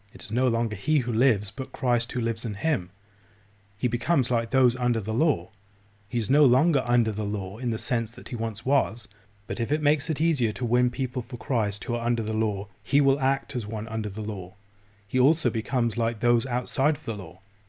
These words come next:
while clarifying that he is still under the law of Christ.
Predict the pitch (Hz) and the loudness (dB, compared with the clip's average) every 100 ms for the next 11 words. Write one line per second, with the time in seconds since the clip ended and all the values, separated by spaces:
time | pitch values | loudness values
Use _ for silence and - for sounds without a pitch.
0 | _ _ - 117 110 - 143 135 - 107 | _ _ 0 2 2 6 8 8 4 -4
1 | 101 101 - - 120 - - 139 123 127 | -4 -6 -6 0 2 2 2 2 2 2
2 | 120 107 110 110 117 104 - - 139 110 | 0 0 -2 0 0 -2 -4 -4 0 0
3 | - - | -4 -8